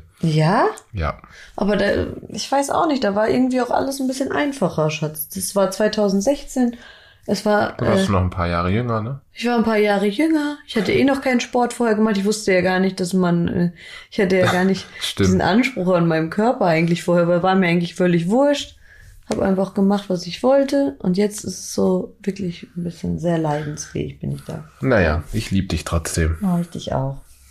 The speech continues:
Speaker 1: Dann können wir ja, das ist ein gutes Schlusswort.
Speaker 2: So.
Speaker 1: Ich würd sagen, <laughs> ich wünsche euch noch einen schönen Tag, wo immer ihr auch seid momentan oder gerade seid. Viele sind ja immer im Auto.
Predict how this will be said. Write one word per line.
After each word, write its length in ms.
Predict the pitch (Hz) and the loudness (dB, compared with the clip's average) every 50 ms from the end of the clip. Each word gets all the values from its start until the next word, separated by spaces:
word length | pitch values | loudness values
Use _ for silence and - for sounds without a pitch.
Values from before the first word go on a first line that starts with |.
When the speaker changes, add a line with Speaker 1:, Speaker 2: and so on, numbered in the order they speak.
| - - | -10 -6
Speaker 1:
Dann 100 | 170 - | -4 0
können 180 | - 180 175 | 2 2 2
wir 80 | 165 165 | 2 2
ja, 80 | 160 | 2
das 280 | 160 170 175 175 - - | 2 0 0 -2 -4 -8
ist 60 | 156 | -6
ein 120 | 151 156 151 | -6 -4 -4
gutes 300 | 160 165 160 - 165 - | -4 -4 -4 -4 -6 -6
Schlusswort. 560 | - 156 147 139 - - - - - - - - - _ - - - - - | -6 -8 -10 -10 -8 -6 -6 -4 -4 -6 -8 -12 -20 _ -20 -20 -18 -12 -8
Speaker 2:
So. 120 | 95 87 82 | -6 -6 -2
Speaker 1:
Ich 80 | 87 | 0
würd 140 | 185 180 180 | 0 0 2
sagen, 400 | - 185 190 190 196 202 202 196 | 2 2 2 2 2 4 4 4
<laughs> 560 | 220 185 - - - - 233 196 214 196 208 - - - - - - | 2 2 0 -2 -2 2 2 4 2 2 0 -6 -10 -12 -12 -4 0
ich 140 | 202 185 185 | 2 2 4
wünsche 320 | 185 196 202 190 196 175 | 4 4 2 2 2 2
euch 180 | 170 190 190 190 | 4 4 4 2
noch 140 | 180 180 | 2 0
einen 180 | 170 - 175 175 | 0 0 0 0
schönen 280 | 170 - 175 170 170 170 | 0 0 0 0 0 0
Tag, 260 | 202 202 208 208 - | 0 0 0 0 0
wo 80 | 170 | 0
immer 240 | 175 180 180 175 - | 2 2 2 2 2
ihr 180 | - 170 160 160 | 0 0 -2 -2
auch 120 | 160 156 | -4 -6
seid 420 | 156 170 170 180 180 190 202 202 202 | -4 0 2 2 4 2 2 0 0
momentan 640 | 196 196 190 190 190 196 190 208 190 180 180 180 175 | 0 2 2 2 0 0 -2 0 0 2 2 2 0
oder 160 | 160 156 156 | 0 -2 -4
gerade 260 | 156 156 160 160 160 | -4 -4 -4 -4 -4
seid. 280 | 156 165 165 165 165 - | -2 -2 -4 -4 -4 -2
Viele 180 | - 180 170 | 0 0 0
sind 160 | 151 156 156 156 | 0 -2 -4 -4
ja 100 | 151 147 | -6 -6
immer 120 | 151 151 | -6 -6
im 100 | 151 156 | -6 -4
Auto. 460 | - - 196 190 190 196 185 180 180 | -2 0 0 0 0 -2 -4 -4 -4